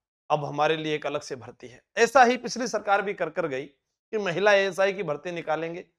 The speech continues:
अभी तक तो आई नहीं, वो फाइल वैसी की वैसी ही रह जाती है। और लड़कियां जो भी है, कम से कम कमेंट भी कौन करे कि बिंगे लिए मैं मांग करा, कोई वीडियो बना और कौन भेजे, बस तैयारी कर लिया और घर बैठ गया। ऐसा नहीं होना चाहिए। आप अपने हक के लिए खुद लड़े,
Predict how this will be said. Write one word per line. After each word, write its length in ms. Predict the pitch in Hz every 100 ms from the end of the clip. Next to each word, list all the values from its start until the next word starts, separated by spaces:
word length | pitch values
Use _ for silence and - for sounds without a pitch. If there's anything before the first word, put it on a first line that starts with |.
| _ _ _ _
अभी 180 | 147 151
तक 180 | 170 147
तो 140 | 135
आई 220 | 120 143
नहीं, 180 | 160 165 165 _ _ _ _
वो 60 | 147
फाइल 320 | 147 156 160
वैसी 300 | 143 139 147
की 80 | 139
वैसी 280 | 127 127 165
ही 60 |
रह 180 | 151 156
जाती 360 | 156 156 156 143
है। 120 | 151 _ _ _ 269
और 120 | 247
लड़कियां 400 | 226 214 262 233
जो 140 | 226
भी 180 | 208 202
है, 180 | 175 - _ _ _ _ -
कम 160 | 262
से 60 | 269
कम 160 | 262 233
कमेंट 420 | 240 226 277 269
भी 120 | 247
कौन 220 | 220 214
करे 200 | 202 214 208
कि 80 |
बिंगे 240 | 196 208 202
लिए 160 | 196
मैं 120 | 190 185
मांग 360 | 175 180 190
करा, 380 | 170 165 170 170
कोई 220 | 165 175
वीडियो 340 | 165 196 196 185
बना 160 | 175
और 140 | 165 165
कौन 240 | 165 165
भेजे, 480 | 147 147 143 156 156 - _ -
बस 120 | 185
तैयारी 320 | 185 160 180
कर 160 | 170 170
लिया 180 | 202 208
और 80 |
घर 180 | 165 135
बैठ 220 | 123 127
गया। 180 | 120 117 _ _ _ _ _ _
ऐसा 260 | 196 214 240
नहीं 260 | 190 170
होना 240 | 147 127 120
चाहिए। 400 | 113 110 92 _ _ _
आप 200 | 147 190 185
अपने 300 | 185 202 175
हक 140 | 160 -
के 120 | 202
लिए 200 | 180 214
खुद 240 | 214 190
लड़े, 280 | 147 117 107